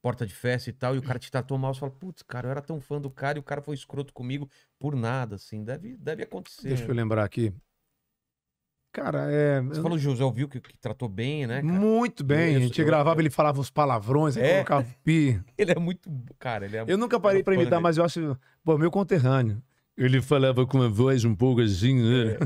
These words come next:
Speaker 1: É.
Speaker 2: <laughs> Nunca parei pra, o carioca que fazia no Pânico lá, o José Wilk. Mas, é, lembrando assim,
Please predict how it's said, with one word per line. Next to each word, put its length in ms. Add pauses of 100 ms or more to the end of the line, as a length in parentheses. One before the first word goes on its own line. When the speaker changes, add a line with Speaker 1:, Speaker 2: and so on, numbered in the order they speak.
(140)
Speaker 1:
É. 140
Speaker 2:
<laughs> 20
Nunca 220
parei 220
pra, 120 (840)
o 40
carioca 380
que 80
fazia 240
no 100
Pânico 340
lá, 80
o 40
José 200
Wilk. 300 (600)
Mas, 380
é, 380
lembrando 520
assim, 300